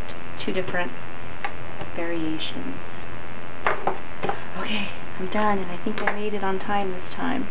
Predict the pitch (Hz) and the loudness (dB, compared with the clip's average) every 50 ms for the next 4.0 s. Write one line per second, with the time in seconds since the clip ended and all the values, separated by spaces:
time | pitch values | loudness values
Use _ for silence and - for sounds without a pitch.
0 | 85 85 85 85 85 85 85 85 85 85 85 85 85 87 87 85 85 85 85 85 | 0 0 0 0 0 0 0 0 0 0 0 0 0 -2 -2 -2 -2 0 0 0
1 | 85 85 85 85 85 85 82 85 85 85 85 87 82 85 85 87 85 85 85 85 | 0 0 0 0 0 0 0 0 0 0 0 0 0 0 0 0 0 0 0 0
2 | 87 85 82 85 - 78 80 - - - 85 85 - - - - - - - 196 | 0 0 0 0 0 0 0 0 0 0 0 0 0 0 0 0 0 0 0 0
3 | 202 - - 330 359 262 - - - - 185 190 208 226 269 311 339 277 - | 0 0 0 2 2 2 0 0 0 0 2 2 2 2 2 4 4 2 2